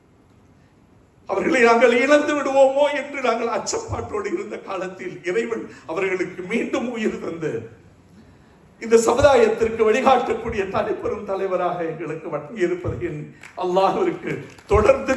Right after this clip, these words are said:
நன்றி செலுத்திக் கொண்டே இருக்கிறோம். அவர்களுக்கு இந்த தகைசால் தமிழர் விருது கிடைத்திருப்பதற்காக இலங்கை மண்ணிலே ஒரு பாராட்டு நிகழ்ச்சி நடக்கிறது என்று சொன்ன மாத்திரத்தில், தாய் சபை முஸ்லிம்ஸ்,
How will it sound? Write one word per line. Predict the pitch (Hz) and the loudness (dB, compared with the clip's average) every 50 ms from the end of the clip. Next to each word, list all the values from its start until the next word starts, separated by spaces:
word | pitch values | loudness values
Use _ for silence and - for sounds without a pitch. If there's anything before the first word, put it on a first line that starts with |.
| 233 | 0
நன்றி | 196 208 220 247 | -2 -2 -2 -4
செலுத்திக் | - 277 262 247 - - 240 - - | -4 -4 -6 -6 -8 -10 -12 -8 -8
கொண்டே | 208 208 202 190 175 170 | -4 -2 0 2 2 0
இருக்கிறோம். | 156 156 - - - - - - - - - - - - - - - - - - - - - - - - - - - - - - - - - - - | -2 -4 -10 -12 -14 -14 -16 -18 -20 -20 -20 -20 -20 -20 -20 -20 -20 -20 -20 -20 -20 -20 -20 -20 -20 -20 -20 -20 -20 -20 -20 -20 -20 -20 -14 -2 2
அவர்களுக்கு | 202 233 - - 277 254 240 240 240 269 | 6 6 6 6 6 4 4 2 2 0
இந்த | 254 247 226 220 - 233 | 0 2 4 4 6 6
தகைசால் | 226 226 285 294 - - 311 285 277 - - | 4 4 4 0 4 4 4 4 4 4 0
தமிழர் | 254 247 269 269 277 277 262 233 | 0 2 2 2 2 0 0 0
விருது | 254 254 277 277 277 | -2 -2 -2 -6 -6
கிடைத்திருப்பதற்காக | 269 269 247 262 269 - 277 269 262 233 - 247 240 247 240 240 254 254 247 262 269 254 240 247 | -2 0 0 0 0 0 -4 -4 -4 -2 -2 -2 -2 -2 -2 -2 -2 -2 0 0 0 0 0 0
இலங்கை | 269 294 285 294 294 277 | -2 -2 0 0 -4 -4
மண்ணிலே | 285 277 269 269 262 247 240 233 190 160 - - - - - - - _ _ _ _ _ _ _ _ _ _ _ - | -4 -6 -8 -6 -6 0 2 2 2 0 -2 -8 -12 -18 -20 -20 -20 _ _ _ _ _ _ _ _ _ _ _ -2
ஒரு | 254 262 254 - - | 0 0 0 2 4
பாராட்டு | - 214 240 269 277 277 285 262 202 - 294 | 4 6 6 6 6 4 2 0 -2 -4 -6
நிகழ்ச்சி | 285 262 277 285 277 269 277 269 | -4 -4 -4 -4 -4 -6 -6 -4
நடக்கிறது | 254 247 254 277 254 262 294 277 277 269 285 | -2 0 0 0 0 0 -4 -4 -4 -6 -8
என்று | 269 262 277 269 | -10 -8 -8 -10
சொன்ன | 262 285 269 - 311 302 302 | -6 -6 -6 -4 -4 -2 0
மாத்திரத்தில், | 285 269 247 - 262 240 233 226 220 - 226 185 113 - - - - _ _ _ _ _ _ _ _ _ _ - | 0 0 0 0 0 0 0 0 0 -2 -6 -8 -8 -10 -16 -20 -20 _ _ _ _ _ _ _ _ _ _ 0
தாய் | 202 262 277 285 277 - | 2 2 2 2 0 -2
சபை | 277 262 277 269 269 262 269 | -4 -2 -2 -2 -4 -4 -6
முஸ்லிம்ஸ், | 262 - - 339 311 294 302 - - | -8 -10 -8 -8 -8 -6 -8 -10 -12